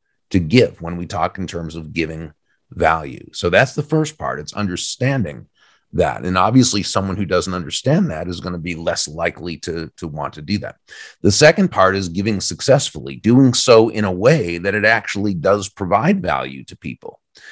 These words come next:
Because we might say, "Well, what do I have to give? I don't have anything to give." Well, things we are, we all have a lot to give.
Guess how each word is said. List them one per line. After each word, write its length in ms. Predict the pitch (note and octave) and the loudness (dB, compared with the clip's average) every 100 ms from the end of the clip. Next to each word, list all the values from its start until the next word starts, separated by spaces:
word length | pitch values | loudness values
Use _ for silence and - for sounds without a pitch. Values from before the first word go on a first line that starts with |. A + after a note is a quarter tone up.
| - - | -10 -2
Because 240 | F2 F2+ | 0 0
we 60 | G2 | -2
might 200 | G2+ G2+ | -4 -2
say, 100 | A2+ | -2
"Well, 180 | C3 C3+ | -2 -2
what 160 | D2+ | -4
do 100 | C3+ | -8
I 120 | A#2+ B2+ | -8 -8
have 260 | G#2+ A#2 | -8 -8
to 80 | C3 | -10
give? 380 | - B2+ B2+ F2 | -8 -8 -8 -8
I 80 | G#2+ | -8
don't 120 | A#2+ | -6
have 220 | A2 D3 | -4 -2
anything 260 | A2+ E2+ D2+ | -4 -6 -6
to 60 | |
give." 160 | C2 C#3 | -2 0
Well, 140 | D#4 | -2
things 240 | - D#4 C4+ | -2 -4 0
we 120 | E4 | 2
are, 140 | - - | 2 0
we 340 | B2+ D3 F3 | -6 -2 4
all 140 | A3 | 4
have 120 | D#3+ C#3+ | 4 2
a 40 | |
lot 220 | E3+ G#3 | 0 0
to 60 | - | -2
give. 240 | D2 C2 | -10 -12